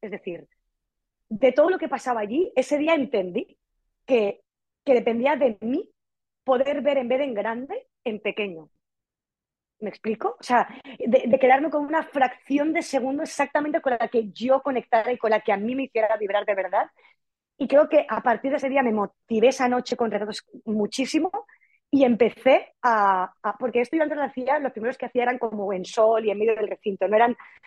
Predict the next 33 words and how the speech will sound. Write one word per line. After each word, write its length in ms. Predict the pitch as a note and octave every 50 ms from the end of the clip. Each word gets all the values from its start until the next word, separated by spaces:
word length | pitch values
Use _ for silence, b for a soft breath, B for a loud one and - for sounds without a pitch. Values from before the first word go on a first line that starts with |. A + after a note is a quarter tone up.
| B B B
tan 160 | - A3+ A3+
de 100 | A3+ A#3
gente 260 | - - A3 G#3+ B3
flipando. 420 | A#3 - G#3 G3 - F#3+ F#3+ F#3 F3+
O 20 |
sea, 140 | - - F#3+
yo 100 | - A#3+
recuerdo 260 | B3+ D4+ D4 D#4 D#4 D4+
que 40 |
ese 100 | - -
día 140 | C4+ D#4 D#4+ - C4+ -
mi 140 | B3 B3 A3+
mente 260 | A#3+ A#3+ B3+ - -
hizo 160 | - A#3 - -
clic 300 | - B3 A#3 A3+ - _ _ _ _ _
y 80 | - B3+
dije, 320 | A#3+ - - F#3+ F3 - _ _ _ _ _ _
si 360 | _ - _ - - - D4 D4
esto 300 | D#4+ E4 - - G4 E4
que 80 | F4
ha 40 | E4
pasado 440 | - D#4 D#4 - - F3 D#3+ D#3 _ _ _ _ _ _ _ _ -
ha 100 | C#4 C4+
salido 320 | C#4 D#4 C#4 B3+ G#3+ F#3+
así, 300 | F#3 - - A#3+ D4+ G4 - _ _ _ _ _ _ _
si 240 | _ - - C#4 A3+
yo 120 | A#3+ D4
aplico 520 | D#4 E4 - - D4 C#4+ C4 - - A#3 A3+
esto 220 | A3 - - A#3+
a 60 | G#3
partir 260 | G3+ G#3+ G#3 - G#3+ F#3+
de 80 | G#3 F#3+
ahora 440 | G3 G#3 G#3+ G3+ A#3+ D#4+ A4 -